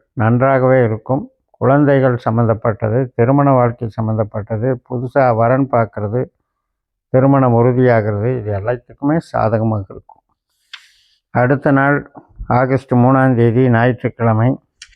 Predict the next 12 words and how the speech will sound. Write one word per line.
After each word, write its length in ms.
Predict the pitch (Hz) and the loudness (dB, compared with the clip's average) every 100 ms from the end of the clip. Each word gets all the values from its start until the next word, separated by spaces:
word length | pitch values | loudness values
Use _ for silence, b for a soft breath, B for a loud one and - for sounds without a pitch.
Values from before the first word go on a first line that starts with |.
| _ _ _ _ _ - | _ _ _ _ _ -6
அனுஷம் 520 | 120 135 143 151 135 135 | 0 2 2 2 2 2
நட்சத்திரம். 500 | - 107 - 107 - _ _ _ _ _ _ _ _ _ _ _ _ - | -2 -6 -6 -8 -10 _ _ _ _ _ _ _ _ _ _ _ _ -4
நமக்கு 340 | 120 123 117 147 | 0 2 2 2
ரெண்டாம் 480 | 113 131 143 147 135 | 4 2 2 0 0
இடத்துல 360 | 120 120 131 151 | 0 0 0 2
விருச்சிக 400 | 120 127 147 143 | 0 0 0 2
ராசிக்கு 480 | 127 120 113 - | 0 0 -8 -14
சந்திரன் 500 | 127 120 120 123 120 104 | -4 -2 2 2 0 -2
போயிடுறாரு. 540 | 113 104 110 101 - - _ - | -4 -2 -4 -6 -8 -14 _ -4
சனியினுடைய 640 | 120 131 143 131 123 117 | 0 2 2 2 2 2
நட்சத்திரம். 600 | 110 104 117 - - 180 - _ _ _ _ _ _ _ _ _ _ _ _ _ | 0 -2 -8 -6 -8 -8 -12 _ _ _ _ _ _ _ _ _ _ _ _ _
சனி 360 | - 123 135 | -2 2 4